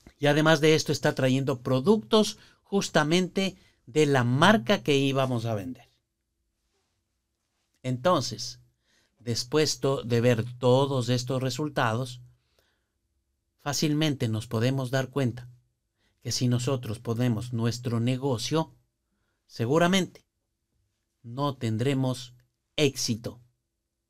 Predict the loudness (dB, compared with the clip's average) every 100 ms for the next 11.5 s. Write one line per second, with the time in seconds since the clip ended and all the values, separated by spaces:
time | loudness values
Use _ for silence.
0 | _ _ _ _ _ 4 6 2 2 2
1 | 4 2 2 0 -4 _ -8 0 2 2
2 | 0 -2 -4 -2 -2 0 0 0 -2 -4
3 | -8 _ _ _ _ 0 0 0 -2 -2
4 | -2 -2 0 2 2 0 -6 -8 -18 _
5 | _ _ 0 2 4 2 -2 -2 -2 -2
6 | -4 -4 -6 -8 _ _ 4 4 4 2
7 | 2 4 2 0 -16 _ _ _ _ _
8 | _ 0 0 2 0 0 0 -2 -8 -12
9 | -16 -20 _ _ _ _ _ _ _ _
10 | _ _ _ _ _ _ _ _ _ _
11 | _ 2 2 0 -10